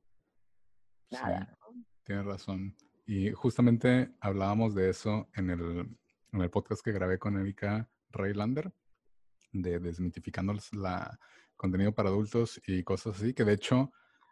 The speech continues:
Speaker 2: eh, o sea, este podcast salió preciso, o sea, em-, se gestó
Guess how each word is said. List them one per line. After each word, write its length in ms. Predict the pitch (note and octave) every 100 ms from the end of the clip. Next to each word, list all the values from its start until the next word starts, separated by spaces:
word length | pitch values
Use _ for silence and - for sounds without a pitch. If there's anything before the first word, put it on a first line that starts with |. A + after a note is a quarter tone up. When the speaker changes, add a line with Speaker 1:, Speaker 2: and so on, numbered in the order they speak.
| _ _ _ -
Speaker 2:
eh, 200 | G2+ F#2
o 80 | G2+
sea, 100 | G2
este 180 | G2 -
podcast 340 | G#2 - A2
salió 280 | G#2 F#2+ G2
preciso, 340 | G#2+ F2+ F2+ G2+
o 80 | F#2+
sea, 160 | F2+ F2+
em-, 140 | F2+ _ -
se 160 | F#2+
gestó 580 | - F2 - - A#2